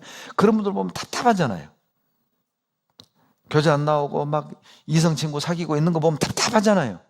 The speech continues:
죄 못 버리고 막 숨어서 죄 짓고 있는 청년들 보면 여러분 답답하잖아요. 헤매, 헤매. 그러니까 헤매는 거예요. 더듬으니까 길이 안 보이는 거예요. 여러분, 더듬고 살지 마세요. 그렇게까지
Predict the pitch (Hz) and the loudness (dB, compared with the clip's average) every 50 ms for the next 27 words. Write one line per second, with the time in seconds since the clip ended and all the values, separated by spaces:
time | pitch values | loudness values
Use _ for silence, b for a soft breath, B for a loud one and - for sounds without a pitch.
0 | _ _ _ _ _ _ _ _ _ _ _ _ _ _ _ _ _ _ _ _ | _ _ _ _ _ _ _ _ _ _ _ _ _ _ _ _ _ _ _ _
1 | - - 170 160 151 165 160 - 175 170 160 151 151 156 156 151 - - 147 147 | 0 2 2 4 4 2 2 0 -2 -2 -2 -2 -2 -2 -2 -4 -4 -4 -6 -6
2 | - - - - 214 208 208 175 180 139 - 190 190 180 185 - 170 165 160 165 | -6 -8 -2 0 2 2 4 2 0 0 0 0 0 0 -2 -2 -2 0 0 2
3 | 175 165 160 139 - 185 202 208 202 175 165 147 156 156 165 156 135 B B B | 0 0 -2 -2 -2 0 2 2 2 0 0 -2 -2 -2 -2 -4 -4 B B B
4 | B B B B 170 196 185 160 127 - - - - - - - - - 214 226 | B B B B 2 4 4 2 0 -4 -6 -8 -8 -6 -4 -2 -2 2 2 2
5 | 226 240 240 226 190 151 160 190 285 370 381 339 277 262 311 349 311 - B B | 4 4 2 2 0 0 0 0 2 2 4 2 2 2 0 -2 -4 -6 B B
6 | B B B - 269 262 269 294 320 330 320 262 180 117 90 87 90 110 123 135 | B B B 2 2 4 4 4 2 2 4 2 0 -2 -6 -10 -12 -14 -16 -18
7 | _ _ _ _ _ _ _ _ _ _ _ _ _ _ - - 220 - 302 311 | _ _ _ _ _ _ _ _ _ _ _ _ _ _ 2 2 2 4 2 0
8 | 294 240 185 156 147 120 - - - 185 185 160 113 113 117 147 160 160 151 - | 0 0 2 0 0 -2 -2 -2 0 2 4 4 4 2 0 -4 -4 -6 -6 -10
9 | - - - - 98 _ _ _ _ _ _ _ _ _ _ _ _ 98 95 90 | -12 -16 -18 -20 -20 _ _ _ _ _ _ _ _ _ _ _ _ -8 -8 -8
10 | 82 80 - - 107 101 113 117 - 98 - - 123 120 - - - - - - | -8 -10 -6 -6 -2 -2 -2 -2 -2 -4 -8 -8 -8 -10 -12 -14 -16 -16 -14 -14
11 | - - - - - _ _ _ _ _ _ _ _ _ _ _ _ _ _ _ | -14 -14 -16 -20 -20 _ _ _ _ _ _ _ _ _ _ _ _ _ _ _
12 | _ _ _ _ _ - - - - 185 - 180 - - 180 156 135 135 - | _ _ _ _ _ -8 -4 -2 -2 0 -2 -2 -2 -2 -2 -2 -2 -6 -8